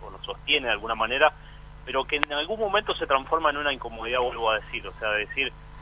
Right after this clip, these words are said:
"Yo lo puedo hacer", y, y, o sea, y estar, o sea, depender de alguien o trabajar para alguien hace de que uno tenga un techo, una limitación,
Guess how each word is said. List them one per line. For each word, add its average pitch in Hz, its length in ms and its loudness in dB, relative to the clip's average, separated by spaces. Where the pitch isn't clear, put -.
"Yo 151 80 4
lo 151 120 8
puedo 147 200 2
hacer", 170 540 6
y, 107 440 -8
y, 101 280 -8
o 95 100 -8
sea, 110 340 4
y 107 220 -8
estar, 135 480 6
o 104 120 -4
sea, 110 160 2
depender 110 560 0
de 123 100 4
alguien 113 240 6
o 98 60 -8
trabajar 101 360 0
para 113 240 4
alguien 127 280 2
hace 113 200 -4
de 113 100 -2
que 107 80 -10
uno 113 240 -4
tenga 123 240 -6
un 107 140 -6
techo, 151 280 0
una 110 120 -4
limitación, 107 680 0